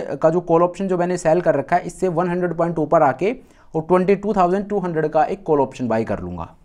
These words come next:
तो पहले पुट ऑप्शन का हेज मैं बाई कर लेता हूँ। ट्वेंटी वन सिक्स हंड्रेड मैंने सेल किया था,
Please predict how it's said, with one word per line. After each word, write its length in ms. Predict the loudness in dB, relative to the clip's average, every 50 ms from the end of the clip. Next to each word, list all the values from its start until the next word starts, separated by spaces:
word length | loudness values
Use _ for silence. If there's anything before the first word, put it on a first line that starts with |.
| _ _ _ _ _ _ _ _ _ _ _ _ _ -12 -8
तो 60 | -4
पहले 240 | 2 4 4 4 4
पुट 220 | 2 2 2 4 4
ऑप्शन 280 | 2 2 2 -2 0
का 140 | 4 4 4
हेज 240 | 4 4 2 2 2
मैं 120 | 2 4
बाई 180 | 4 4 4 2
कर 140 | 0 -2 -2
लेता 240 | -2 -4 -4 -4
हूँ। 140 | -6 -6 -8 -12 -18 _ _ _ _ _ _ _ _ _ _ _ _ _ _ _ _ _ _ _ _ _ _ _ _ _ _ _ 0
ट्वेंटी 360 | 2 2 2 2 2 2 2
वन 160 | 4 4 2 2
सिक्स 260 | 0 -2 -2 0 0
हंड्रेड 240 | 2 4 4 4 4
मैंने 180 | 4 2 2
सेल 280 | 2 4 4 4 4 4
किया 200 | 4 4 4 4
था, 180 | 4 2 -2